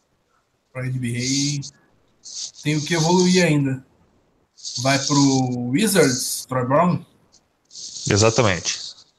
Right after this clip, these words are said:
Speaker 1: Pra uma equipe que precisa de alguém que ajude de imediato.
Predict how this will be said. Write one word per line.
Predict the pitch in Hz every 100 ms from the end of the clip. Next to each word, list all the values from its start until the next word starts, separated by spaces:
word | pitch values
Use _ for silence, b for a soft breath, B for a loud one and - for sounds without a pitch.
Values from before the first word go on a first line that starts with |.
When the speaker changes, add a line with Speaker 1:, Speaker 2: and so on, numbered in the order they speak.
| _ -
Speaker 1:
Pra | 131
uma | 135 135
equipe | 127 - 151 156
que | -
precisa | 135 135 - 160 165
de |
alguém | 147 131 143
que | 143 151 131 123 - _ _ _ _ _ _ _ _ _ _ _ _ _ _
ajude | 131 131 123 156 160
de | 131
imediato. | 135 131 127 151